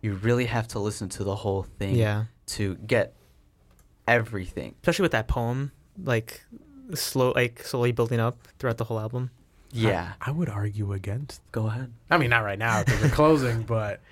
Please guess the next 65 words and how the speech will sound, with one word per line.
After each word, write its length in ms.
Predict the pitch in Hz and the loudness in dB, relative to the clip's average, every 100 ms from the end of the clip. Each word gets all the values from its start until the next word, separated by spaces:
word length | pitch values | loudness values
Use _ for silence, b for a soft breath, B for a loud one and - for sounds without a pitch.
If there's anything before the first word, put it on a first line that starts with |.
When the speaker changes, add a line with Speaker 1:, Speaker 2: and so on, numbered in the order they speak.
| - | -2
Speaker 1:
Oh, 80 | |
that, 280 | 160 196 - | 2 2 2
that 120 | 120 | 2
should 100 | 113 113 | 4 4
be 80 | |
Speaker 3:
uh, 40 | 101 | 2
Speaker 1:
for 100 | 101 | 2
another 240 | 98 120 | 2 2
day, 120 | 101 - | 0 0
Speaker 3:
it, 60 | |
it 80 | 123 | 2
Speaker 1:
actually. 240 | 120 131 | 4 2
Speaker 3:
should 300 | 123 - 170 | 2 2 2
be 120 | 143 117 | 2 0
for 180 | - | 0
another 300 | 104 104 104 | -8 -8 -8
day. 180 | 104 107 | -2 0
Speaker 2:
Yeah. 80 | 120 | 2
Speaker 3:
Tune 240 | 131 151 | 2 2
in, 220 | 143 143 120 | 4 4 4
uh, 280 | 110 104 101 - | 2 0 -2 -2
for 400 | 107 104 98 98 - - | -2 0 -2 -6 -12 -6
the 80 | 107 | -4
next 340 | 107 117 - | -2 -2 -2
episode 560 | 98 92 98 98 98 98 | -4 -2 -2 -2 0 2
of, 240 | 131 - - - | 0 0 -12 -20
Speaker 2:
<laughs> 180 | - - | -14 -4
Speaker 3:
I 120 | 101 | -2
guess 180 | 101 - | 0 0
we're 60 | |
doing 240 | 104 104 101 | 0 0 0
To 100 | 101 | 0
Pimp 180 | 110 | 0
a 40 | 107 | 0
Butterfly, 460 | 104 117 131 156 | 0 0 0 -2
maybe? 240 | 160 160 165 | -2 -2 0
Speaker 1:
Yeah. 220 | 110 104 147 127 - | 0 0 0 -2 -2
Speaker 3:
Or 80 | 107 | 2
Speaker 2:
Maybe. 120 | 107 | 4
Speaker 3:
whenever 320 | 113 120 127 | 4 4 4
we 100 | 131 | 4
do 140 | 127 131 | 4 2
To 140 | 123 | 2
Pimp 180 | 120 127 | -2 0
a 80 | 120 | 2
Butterfly, 480 | 120 123 135 123 120 | 4 4 4 2 0
st-, 280 | - 143 | -4 -4
uh, 80 | 117 | -2
stick 280 | 120 - 143 | -2 0 2
around, 260 | 123 110 104 | 2 0 0
folks. 420 | 113 107 - - | -2 -2 -8 0
Speaker 2:
Yes, 440 | 117 104 - - - | 2 2 0 -2 0
Speaker 3:
We're, 100 | 117 | 2
Speaker 2:
yes. 200 | - 117 | 4 4
Speaker 3:
<laughs> 0 | |
we're 120 | 170 | 4
gonna 160 | 139 131 | 6 4
be 80 | 131 | 2
doing 260 | 127 123 | 2 2
To 100 | 113 | 0
Pimp 200 | 117 123 | -2 -2
a 60 | 113 | 0
Butterfly. 640 | 113 117 110 110 104 101 - B B B B B - | 2 2 0 -2 -2 -2 -6 B B B B B -6
Clap, 280 | 123 117 117 | -2 0 0
clap. 380 | - 110 101 - | -2 -2 -2 -4